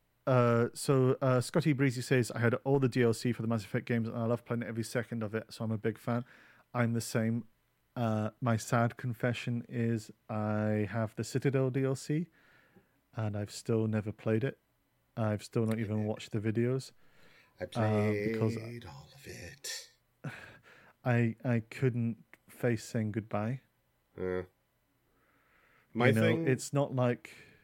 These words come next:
Speaker 1: go on.
Speaker 2: It's just something with, with him saying the D L C thing that I was gonna say is the best thing that I've heard said about this game right now is, yes, there are issues with it, if,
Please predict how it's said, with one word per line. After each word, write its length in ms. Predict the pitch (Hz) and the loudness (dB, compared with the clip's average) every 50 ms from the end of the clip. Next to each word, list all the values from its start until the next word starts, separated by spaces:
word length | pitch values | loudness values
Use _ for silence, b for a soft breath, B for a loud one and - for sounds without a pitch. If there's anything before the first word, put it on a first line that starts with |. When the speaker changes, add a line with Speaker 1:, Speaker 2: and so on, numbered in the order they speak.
| B B B _ - | B B B _ -4
Speaker 1:
go 160 | - 123 113 | -2 0 0
on. 160 | 113 117 127 - b b b b b b _ - | 0 -2 -4 -8 b b b b b b _ -6
Speaker 2:
It's 440 | 147 139 127 131 151 135 - - | -6 -4 -4 -4 -4 -4 -6 -4
just 180 | 131 135 147 143 | -4 -2 0 2
something 320 | 180 175 160 - 147 120 113 | 4 2 4 2 2 0 2
with, 220 | 120 113 98 - - 127 120 | 0 0 -2 -4 -8 -8 -6
with 180 | - 120 123 117 | -4 -4 -4 -2
him 160 | - 131 123 117 | -2 -2 -2 -2
saying 340 | - - 131 113 110 104 | -2 0 0 0 0 -2
the 80 | 98 104 | -6 -8
D 180 | 85 104 104 104 | -8 -4 -4 -2
L 120 | 104 98 | -4 -4
C 240 | - - 104 101 98 | -4 -8 -8 -10 -8
thing 240 | - 98 92 92 90 | -8 -8 -6 -6 -6
that 100 | 90 90 | -8 -8
I 20 | |
was 160 | 90 95 90 - | -10 -10 -10 -8
gonna 160 | - 95 90 | -8 -8 -8
say 300 | - - 104 92 85 90 | -6 -6 -6 -6 -6 -8
is 240 | 90 104 - - - | -8 -10 -10 -10 -10
the 100 | 113 101 | -10 -8
best 300 | 92 107 120 135 139 - | -6 -6 -6 -6 -6 -6
thing 140 | 156 147 143 | -6 -4 -2
that 140 | 135 123 113 | -2 0 -2
I've 140 | 110 104 - | -2 -4 -6
heard 280 | - 117 110 104 95 | -6 -8 -8 -6 -6
said 360 | - - 113 110 104 95 95 - | -6 -4 -2 -2 -2 -4 -8 -12
about 340 | - 110 92 101 95 95 - | -12 -10 -6 -6 -6 -6 -6
this 140 | - 104 - | -10 -12 -8
game 300 | - 104 95 95 92 92 | -6 -6 -4 -4 -4 -4
right 160 | 92 98 95 | -6 -6 -6
now 260 | 104 95 87 85 80 b b b b b b b b _ - | -8 -8 -10 -10 -12 b b b b b b b b _ -6
is, 200 | 127 104 95 95 | -6 -6 -2 0
yes, 240 | 107 123 127 - | 0 2 2 0
there 140 | - 123 113 | 0 -2 -2
are 120 | 110 110 107 | 0 -2 -2
issues 300 | 104 - - 110 92 92 | -4 -6 -8 -8 -8 -8
with 180 | 98 101 90 | -8 -6 -4
it, 160 | 101 104 - _ _ _ _ _ - | -6 -6 -8 _ _ _ _ _ -8
if, 160 | 123 113 - | -8 -8 -8